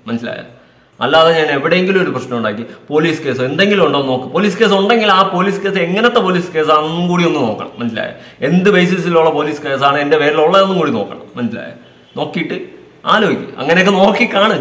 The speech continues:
ചകഞ്ഞ് കാണ് എവിടെ കൂടിയെങ്കിലുമൊക്കെ. പക്ഷെ കിട്ടൂല, കിട്ടാൻ ഇല്ല. അതുകൊണ്ട് ഒരു ഇല്ലാത്ത allegation പറഞ്ഞ് എന്നെ നാറ്റിക്കാൻ നോക്കി, അതും പൊളിച്ചടുക്കി കയ്യിൽ കൊടുത്തു.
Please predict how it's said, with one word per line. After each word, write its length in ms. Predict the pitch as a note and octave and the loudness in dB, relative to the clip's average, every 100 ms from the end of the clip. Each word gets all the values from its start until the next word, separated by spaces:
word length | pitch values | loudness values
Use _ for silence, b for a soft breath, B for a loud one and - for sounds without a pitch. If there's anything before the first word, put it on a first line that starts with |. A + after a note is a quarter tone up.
| D#3+ | 0
ചകഞ്ഞ് 280 | E3 G#3 G3+ | 0 0 0
കാണ് 120 | G3+ C#3+ | 0 0
എവിടെ 140 | D3+ D3 | -2 -2
കൂടിയെങ്കിലുമൊക്കെ. 540 | D3+ C#3+ C3 A2 G2 B2 | -4 -4 -2 -4 -6 -10
പക്ഷെ 160 | - - | -12 -10
കിട്ടൂല, 480 | D3+ - - F#3+ A2 - - | -10 -10 -4 -2 -2 -6 -10
കിട്ടാൻ 280 | D3 - G#3 F#3+ F3 | -8 0 0 2 0
ഇല്ല. 220 | A3+ B3+ - - - B B E3+ | 0 0 0 -8 -16 B B 2
അതുകൊണ്ട് 320 | G#3+ F3+ F3 A3+ - | 4 4 2 -2 -4
ഒരു 120 | E3+ - - E3 | -6 -8 -8 0
ഇല്ലാത്ത 260 | G3 F#3 D#3 | 2 2 2
allegation 340 | E3 F3+ E3+ E3 | 2 2 0 0
പറഞ്ഞ് 200 | C3+ C3+ | -2 -2
എന്നെ 120 | C#3+ D3 | -2 0
നാറ്റിക്കാൻ 340 | C3+ C3+ C#3 A#2+ | 0 0 -4 -4
നോക്കി, 180 | G#2 F#2 - | -6 -8 -2
അതും 200 | A#2+ C#3 A#2+ | 0 0 -4
പൊളിച്ചടുക്കി 600 | A#2 B2+ - A#2 A#2 A2+ - - | -4 -4 -4 -2 -4 -6 -10 -4
കയ്യിൽ 240 | A#2 D#3+ C#3+ | -2 -2 -2
കൊടുത്തു. 240 | G#2 F2 | -6 -12